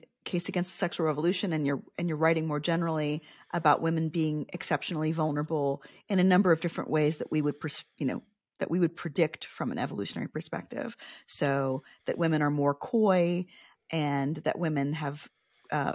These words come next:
more maternal instincts, that women have greater sensitivities to a variety of,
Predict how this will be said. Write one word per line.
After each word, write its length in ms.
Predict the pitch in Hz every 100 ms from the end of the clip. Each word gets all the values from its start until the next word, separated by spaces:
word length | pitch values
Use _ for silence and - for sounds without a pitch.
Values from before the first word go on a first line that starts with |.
| -
more 200 | 165 170
maternal 420 | 180 - 180 151
instincts, 640 | 170 - 180 175 - - - - -
that 120 | -
women 260 | 160 151
have 180 | 156 156
greater 440 | - 156 147 131 -
sensitivities 640 | - 151 - 170 156 143 -
to 120 | 165
a 40 |
variety 480 | 151 143 135 139 113
of, 240 | 104 -